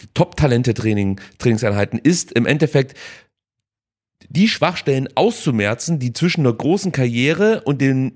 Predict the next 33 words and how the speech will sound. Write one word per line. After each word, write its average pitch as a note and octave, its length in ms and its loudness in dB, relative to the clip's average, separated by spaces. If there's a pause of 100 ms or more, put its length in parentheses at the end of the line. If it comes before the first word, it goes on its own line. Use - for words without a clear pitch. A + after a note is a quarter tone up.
überbordenden D3+ 640 0
Talent B2+ 500 -2
des C#3 140 0
Spielers, D#3 480 -2
den C#3 160 -2
man C3 180 -2
da B2 120 2
jetzt B2+ 180 -2
einen B2+ 200 -2
mit C3 120 -4
dazu E3 320 -2
nimmt, D#3+ 300 -2 (360)
ähm, A#2+ 360 0 (180)
die C3+ 80 0
dazwischen C#3+ 460 0
stehen. - 320 -8 (240)
Und G#2 100 -2
das C#3+ 120 0
ist C#3+ 120 -4
ein C3+ 80 2
super D3+ 320 2
geiler A#2+ 280 0
Ansatz, B2+ 340 -4
weil A#2 80 0
es B2 100 -6
könnte E3+ 220 0
ja C#3 40 2
sein, C#3 200 -2
dass C3 100 -4
einer B2+ 320 -2
physisch D3+ 480 -2
Probleme G#2 420 -2
hat, C#3 200 -4